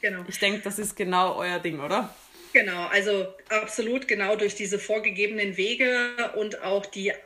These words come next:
Speaker 1: optische Eingrenzung durch die Dualgassen kommt es,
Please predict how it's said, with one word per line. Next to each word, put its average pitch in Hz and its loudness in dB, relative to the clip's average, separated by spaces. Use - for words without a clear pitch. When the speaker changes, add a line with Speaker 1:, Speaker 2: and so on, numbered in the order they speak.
Speaker 1:
optische 233 -2
Eingrenzung 208 0
durch 196 -2
die 208 -6
Dualgassen 202 0
kommt 208 -2
es, 196 -2